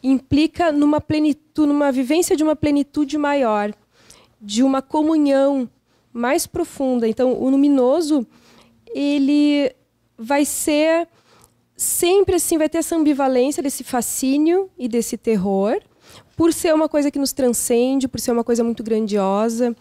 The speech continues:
A gente pega aquelas vivências do homem primitivo com a sua religiosidade, por exemplo, quando nós, eh, sei lá,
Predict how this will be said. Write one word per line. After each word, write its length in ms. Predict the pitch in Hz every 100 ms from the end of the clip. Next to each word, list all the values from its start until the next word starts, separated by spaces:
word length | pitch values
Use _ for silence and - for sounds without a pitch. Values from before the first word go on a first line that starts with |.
| - - - -
A 100 | 233
gente 240 | 262 233
pega 240 | - 262
aquelas 640 | 269 269 262 262 233 - -
vivências 960 | 208 254 220 226 269 277 269 220 - - - _ -
do 140 | 226
homem 220 | 226 254
primitivo 760 | 247 240 240 - - 247 277 233
com 120 | 226
a 20 |
sua 160 | 208 233
religiosidade, 800 | 220 226 220 214 220 202 208 233
por 160 | - 220
exemplo, 600 | 196 208 220 285 311 254 - - - _ _ _
quando 540 | 262 247 262 262 254
nós, 720 | 247 240 247 247 240 - - - - _ _ _
eh, 280 | - 226 - -
sei 280 | - 285
lá, 360 | 269 285 277